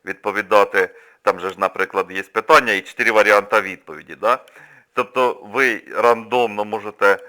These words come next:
е, не думаючи, е, тикати в одну відповідь, і у вас буде шанс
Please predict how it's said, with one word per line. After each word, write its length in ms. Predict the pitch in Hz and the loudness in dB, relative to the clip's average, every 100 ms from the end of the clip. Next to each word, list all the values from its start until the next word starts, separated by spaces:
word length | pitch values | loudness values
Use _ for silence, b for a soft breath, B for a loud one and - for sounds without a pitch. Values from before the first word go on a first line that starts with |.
| B B - | B B -14
е, 160 | 57 - | -14 -16
не 360 | 80 107 117 | -18 -6 -6
думаючи, 920 | 98 90 107 104 107 110 113 - 120 117 b b - | -6 -12 -10 -2 0 0 -2 -10 -10 -12 b b -12
е, 140 | 85 80 62 69 | -10 -10 _ _
тикати 500 | - 131 127 113 117 | -14 -6 -2 -2 -2
в 80 | 101 | -4
одну 260 | 110 104 110 | -8 -10 -16
відповідь, 600 | 95 147 143 147 147 147 _ b b | -12 -14 -10 -8 -8 -10 _ b b
і 80 | 110 | -4
у 40 | |
вас 200 | 117 135 | 2 2
буде 300 | 135 117 110 | 2 -6 -4
шанс 360 | - 160 170 | 0 2 0